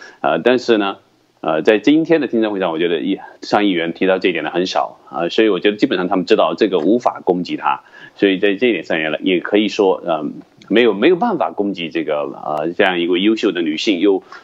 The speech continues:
呃，抚养了七个孩子，又同，同时兼顾了家庭和她的法律的这个事业，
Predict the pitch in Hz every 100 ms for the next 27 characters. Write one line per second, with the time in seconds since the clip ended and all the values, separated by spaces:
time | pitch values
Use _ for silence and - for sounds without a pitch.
0 | _ 90 85 92 101 80 82 - 110 92
1 | 82 82 90 87 80 95 90 - - 92
2 | 107 120 104 98 120 117 110 92 120 110
3 | - 85 82 82 87 85 92 87 - 71
4 | 90 82 76 87 80 80 - 101 92 87